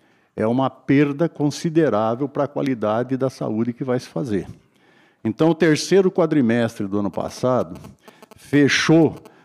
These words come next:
com uma aplicação de vinte e um ponto oitenta e oito por cento. O primeiro desse ano tá com dezenove vírgula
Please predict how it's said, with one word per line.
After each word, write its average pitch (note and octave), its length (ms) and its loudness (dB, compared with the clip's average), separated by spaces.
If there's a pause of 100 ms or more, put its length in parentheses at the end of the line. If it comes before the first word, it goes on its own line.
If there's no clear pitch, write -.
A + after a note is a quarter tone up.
com - 80 -4
uma C3+ 100 2
aplicação D3 640 2
de D#3 120 6
vinte F3+ 420 6
e E3+ 40 4
um E3+ 260 6
ponto F3 360 -2
oitenta E3 400 2
e F3 40 4
oito D#3 260 2
por E3 160 -4
cento. F#2+ 400 -6 (1300)
O A#2+ 80 -6
primeiro D#3+ 580 4
desse C#3+ 380 0
ano A#2 520 2 (140)
tá C3+ 240 -2
com C#3+ 160 -2
dezenove C3 800 0
vírgula C3+ 640 0